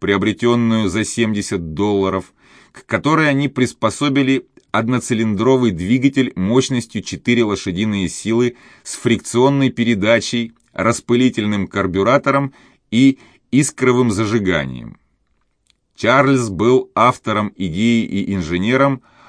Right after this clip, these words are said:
Фрэнк — механиком и испытателем. Десятого ноября он снова проехался на автомобиле позади их мастерской в Спрингфилде,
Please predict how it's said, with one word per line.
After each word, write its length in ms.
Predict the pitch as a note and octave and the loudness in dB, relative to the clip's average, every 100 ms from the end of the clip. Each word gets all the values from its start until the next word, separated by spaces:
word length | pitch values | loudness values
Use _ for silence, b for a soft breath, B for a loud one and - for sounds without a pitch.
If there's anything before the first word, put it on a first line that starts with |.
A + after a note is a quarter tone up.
| b | b
Фрэнк — 500 | - G#2 C#3 C#3 - - | -4 0 2 0 -6 -6
механиком 720 | G2+ F#2 A#2+ B2 A#2 - A2 - | -4 0 0 0 0 -2 -6 -4
и 240 | F#2+ - | -6 -4
испытателем. 840 | G2+ - - D#2 D2 C2+ A#1+ A#1+ - _ _ _ _ _ _ _ _ - | -6 -4 -6 -4 -6 -6 -12 -14 -18 _ _ _ _ _ _ _ _ -6
Десятого 460 | G2 C3+ C3 A2 | 0 0 0 0
ноября 560 | G#2 G2+ F#2 A#2 C#3+ C#3 b b b | 0 0 0 2 2 0 b b b
он 200 | - C3 | -2 0
снова 400 | C3 C#3 C3+ A2 | 2 2 2 2
проехался 600 | F#2 G2+ G#2+ G2+ F2+ - | 0 0 0 0 -4 -4
на 180 | F2 F2+ | -2 -2
автомобиле 800 | E2+ F#2+ F2 F2 A2 B2+ B2 - _ | -2 -6 -4 -2 0 2 0 -2 _
позади 460 | F#2+ F2+ G2 F#2 A#2 | -6 -4 -4 -2 -4
их 400 | - G#2+ G#2 - | -6 -6 -6 -6
мастерской 720 | F#2 F2+ G#2+ G2 - G2+ F#2+ | -8 -6 -6 -6 -4 0 0
в 140 | - - | -2 -12
Спрингфилде, 800 | - F2+ F#2+ - A2+ A2 B2 | -4 -2 -2 -4 -6 -2 -2